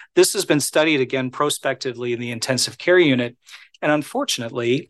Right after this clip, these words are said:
in the one study that has been done, um, looking at this, there was no significant benefit in terms of the use of a checklist during I C U intubations. Now,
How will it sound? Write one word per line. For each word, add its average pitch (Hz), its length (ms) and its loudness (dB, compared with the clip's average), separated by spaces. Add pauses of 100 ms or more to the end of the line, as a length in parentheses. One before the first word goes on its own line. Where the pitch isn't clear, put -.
in 131 140 2
the 123 80 2
one 135 220 2
study 135 340 2
that 117 140 -6
has 160 320 0
been 120 200 -2
done, 113 380 -6
um, 120 320 0
looking 123 320 0
at 110 100 -10
this, 113 340 0 (300)
there 165 100 4
was 151 160 2
no 165 220 4
significant 147 640 -2
benefit 127 500 -4 (160)
in 117 160 -4
terms 127 340 0
of 113 120 -2
the 117 120 -4
use 131 360 0
of 131 100 -8
a 117 60 -6
checklist 113 720 -4 (280)
during 135 400 2
I 123 140 -4
C 123 200 -4
U 117 100 -6
intubations. 120 840 -2 (840)
Now, 165 340 4